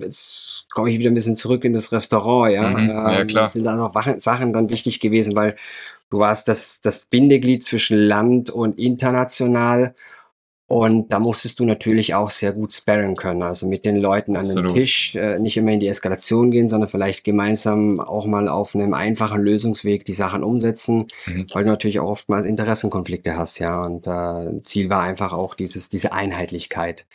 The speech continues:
Speaker 2: Ja.
Speaker 1: umzusetzen, ja.
Speaker 2: Ja. Ja, da würde mich natürlich auch interessieren, was da mal so für verrückte P-, Geschichten passieren, irgendwie so, wenn du bei Lidl oder Müller zurückdenkst,
Speaker 1: Mhm.
Speaker 2: kannst du ja mal überlegen, vielleicht fällt dir ja im
Speaker 1: Ja,
Speaker 2: Laufe
Speaker 1: okay.
Speaker 2: noch mal, noch mal eine ein.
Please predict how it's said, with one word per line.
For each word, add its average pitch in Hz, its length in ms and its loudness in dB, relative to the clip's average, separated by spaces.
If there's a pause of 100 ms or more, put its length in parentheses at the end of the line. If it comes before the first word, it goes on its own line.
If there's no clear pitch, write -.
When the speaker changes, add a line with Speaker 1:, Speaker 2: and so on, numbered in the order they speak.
(260)
Speaker 2:
Ja. 92 140 2
Speaker 1:
umzusetzen, 82 680 -8
ja. 82 200 -10
Speaker 2:
Ja. 87 220 -2 (260)
Ja, 90 80 4
da 104 80 4
würde 120 120 2
mich 117 100 4
natürlich 113 320 2
auch 113 200 4 (160)
interessieren, 104 460 -2
was 92 120 -2
da 87 100 2
mal 92 120 0
so 90 120 -8
für - 160 -18
verrückte 90 380 -10
P-, - 120 -16 (120)
Geschichten 101 420 -6
passieren, 85 400 0
irgendwie 87 260 0
so, 90 80 0
wenn 87 120 2
du 85 60 0
bei 87 120 0
Lidl 101 220 0
oder 92 200 2
Müller 104 220 0
zurückdenkst, 113 340 0
Speaker 1:
Mhm. - 20 -20
Speaker 2:
kannst 107 200 0
du - 20 4
ja 104 40 0
mal 98 200 4
überlegen, 107 400 2
vielleicht 101 220 2
fällt 110 200 2
dir 101 80 2
ja 95 180 6
im 92 100 0
Speaker 1:
Ja, 113 200 4
Speaker 2:
Laufe 107 280 0
Speaker 1:
okay. 107 260 2
Speaker 2:
noch - 380 -4
mal, 110 80 -2
noch 101 100 -2
mal 104 140 0
eine 98 200 2
ein. 113 200 0